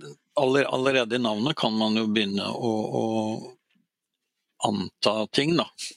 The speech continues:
Nå, nå tror jeg vel s-, Scrum Master-navnet er enda mer problematisk, eh, <laughs> egentlig, for det, du er jo ikke akkurat master bare å ha gått, eh, to dagers kurs.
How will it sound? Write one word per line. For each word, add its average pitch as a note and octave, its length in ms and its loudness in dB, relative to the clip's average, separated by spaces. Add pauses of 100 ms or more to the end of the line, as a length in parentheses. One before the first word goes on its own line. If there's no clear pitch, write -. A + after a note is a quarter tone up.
(840)
Nå, B2 140 2
nå B2+ 240 0
tror A#2+ 160 0
jeg G#2+ 140 0
vel A#2+ 120 0
s-, - 280 -2
Scrum G#2 560 0
Master-navnet B2 1120 2
er A2 160 0
enda G2+ 260 0
mer G2+ 260 0
problematisk, G#2+ 880 0
eh, C3+ 480 0 (340)
<laughs> - 480 2
egentlig, A#2+ 400 2
for C3+ 180 0
det, A#2 380 2 (240)
du B2 60 6 (100)
er A2 240 0
jo A#2+ 100 2
ikke - 160 0
akkurat G#2+ 260 0
master F#2+ 600 0
bare G#2+ 300 2
å G#2 60 0
ha G2+ 40 -10
gått, G2+ 220 0 (440)
eh, A2+ 140 -2
to - 160 -8
dagers G2+ 320 0
kurs. C#3 220 0